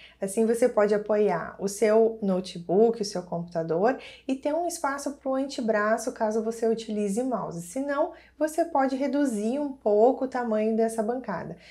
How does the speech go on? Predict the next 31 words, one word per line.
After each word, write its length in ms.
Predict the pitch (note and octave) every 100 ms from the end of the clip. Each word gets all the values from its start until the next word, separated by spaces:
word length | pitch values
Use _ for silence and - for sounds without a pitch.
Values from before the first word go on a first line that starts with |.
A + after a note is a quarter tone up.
| - _
Mas 220 | A#3 A#3+
eu 120 | D#4+
sugeriria 720 | G#4 - A#3 A3+ G3 F#3+ A3+ A#3+
aí 200 | A3 B3
uma 180 | A#3+ A3
bancada 540 | G3+ G#3 A3+ A#3 A#3
de 140 | A3
sessenta 680 | G#3 A3 G3+ - B3 C#4 C4+
por 200 | B3 G#3+
cinquenta 480 | G3+ G3+ G3 F#3+ F#3+
centímetros, 800 | F#3 F#3 F#3+ A3+ B3 A3+ - - - - - -
que 120 | -
eu 140 | D#4 E4
acredito 580 | D#4+ A#3+ G3+ A#3+ B3
ser 220 | A#3+ - A#3
um 140 | B3
tamanho 560 | C4 A#3 A3+ A#3+ C4+ C#4+ - _ _ -
confortável 1000 | F#4+ G#4+ G#4 E4+ D4+ C4+ B3 B3+ C4 B3+
pra 240 | C#4 C4
colocar 760 | C4 B3 A3+ A3+ A#3 A3+ A#3 -
o 80 | B3+
seu 260 | - A#3
computador 640 | A3+ A#3 A3 A3+ G3 G3
e 80 | A3
realizar 480 | A3+ A3+ A3 A3 G3+
o 60 | G#3+
seu 180 | G#3+
trabalho 460 | G#3+ A3 G3 F#3 F#3
durante 500 | F#3 G3+ G3+ G#3 B3
o 20 |
dia. 360 | A3 F#3+ C#3+